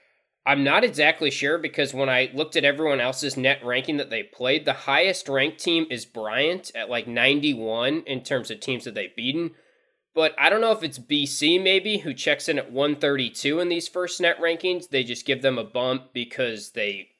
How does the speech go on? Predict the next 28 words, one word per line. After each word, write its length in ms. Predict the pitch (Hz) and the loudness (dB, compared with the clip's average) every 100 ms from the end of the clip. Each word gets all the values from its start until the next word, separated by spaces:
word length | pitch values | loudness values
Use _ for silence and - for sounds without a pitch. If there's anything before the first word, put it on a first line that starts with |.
| - | -4
boat 200 | 127 147 | -4 2
raced 340 | 156 156 - | 4 4 4
B 160 | 156 156 | 0 0
C 280 | 143 151 165 | 0 2 2
by 240 | 131 110 | 2 0
as 100 | 110 | 0
much 240 | 123 123 131 | -2 -6 -6
as 120 | - | -4
they 120 | 110 | -4
did, 300 | 110 127 127 | 0 2 2
and 100 | 113 | 0
it 80 | 104 | -4
was 140 | 104 | -4
on 180 | 123 123 | -2 -2
the 80 | 113 | -4
road 480 | 104 127 139 139 113 | 0 4 4 4 0
and 160 | 95 - _ _ _ _ 127 | -10 -16 _ _ _ _ 2
the 100 | 135 | 2
other 160 | 143 | 2
games. 320 | 135 135 131 | 0 0 0
'Cause 200 | - 156 | -2 -2
again, 340 | 147 175 185 160 | 2 6 6 6
this 200 | 170 - | 2 0
evaluates 580 | 147 156 151 139 131 - | -2 2 4 4 0 -2
home 260 | 156 165 | -2 -2
versus 380 | 151 131 123 107 | -2 -4 -4 -6
road, 320 | 143 165 127 | 2 2 2
which 260 | 120 127 - | -2 -6 -8